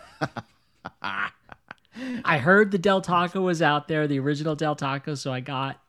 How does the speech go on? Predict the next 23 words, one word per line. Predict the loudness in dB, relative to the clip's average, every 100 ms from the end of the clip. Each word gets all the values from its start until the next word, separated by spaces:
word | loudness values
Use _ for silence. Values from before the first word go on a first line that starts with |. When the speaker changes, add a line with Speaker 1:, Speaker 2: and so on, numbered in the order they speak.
| -14
Speaker 2:
so | -10
I, | -8 -6
Speaker 1:
Mm-hmm. | -4 -4
Speaker 2:
so | -2
I | -4 -6 -10 _ _
thought, | -10 -10 -6
"You | -2
know | 0
what? | -2 -4 _ _ _ _ _ _ _
I | -2
gotta | 0
go | 2 2
pay | 2 2
a | 4
visit | 2 0 -2 -8 -20 _ _ _ _ _
to | -6
the | -4
Del | -2 0 -2 -4 -10 -10
because | -6 -6 -8 -14 -20 _ _ -20 -20 _
I | 2
like | 2 4
Del | 2 2
Taco." | 0 -2 -6 -12